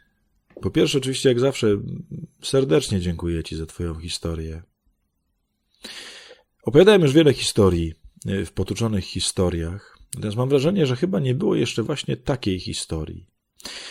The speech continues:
Czyli historii nastolatki. Ja wiem, że masz oczywiście już dwadzieścia jeden lat, to jest jasne.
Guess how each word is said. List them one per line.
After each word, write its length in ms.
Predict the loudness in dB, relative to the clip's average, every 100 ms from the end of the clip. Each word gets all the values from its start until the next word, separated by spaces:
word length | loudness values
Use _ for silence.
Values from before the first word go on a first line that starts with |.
| -20 -16
Czyli 180 | -4 -4
historii 380 | -2 2 4 4
nastolatki. 840 | 2 0 0 6 6 6 2 -2
Ja 60 | 0
wiem, 160 | 0 0
że 60 |
masz 200 | 0 0
oczywiście 360 | 0 -2 0 0
już 100 | 2
dwadzieścia 420 | 0 0 0 0
jeden 220 | 0 0
lat, 180 | 0 -2
to 80 | -4
jest 140 | 0
jasne. 420 | 0 0 -2 -8